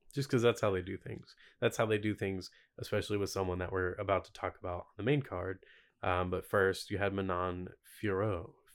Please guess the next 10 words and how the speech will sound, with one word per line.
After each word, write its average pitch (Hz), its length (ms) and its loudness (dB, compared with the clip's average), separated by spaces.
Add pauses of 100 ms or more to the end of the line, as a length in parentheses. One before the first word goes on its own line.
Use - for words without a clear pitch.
(140)
No, 95 380 -4 (240)
Fior. 107 480 0 (320)
That's 95 240 -2
how - 120 -8
it - 160 -10
said. - 280 -8
I 113 160 2
said 101 240 -6
Fiorot. 90 380 -10 (580)
Uh, 95 280 -2